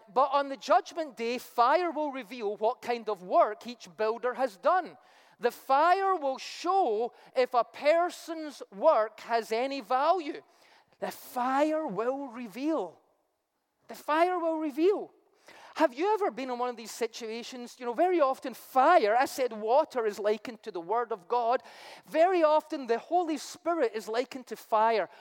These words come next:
On the day of Pentecost, tongues of fire alighted on them, and they were filled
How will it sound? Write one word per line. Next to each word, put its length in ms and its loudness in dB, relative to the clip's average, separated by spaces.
On 140 2
the 100 0
day 280 2
of 200 2
Pentecost, 840 -2
tongues 440 -4
of 120 -6
fire 500 -2
alighted 460 -4
on 160 -6
them, 180 -4
and 160 -4
they 80 -6
were 160 0
filled 760 4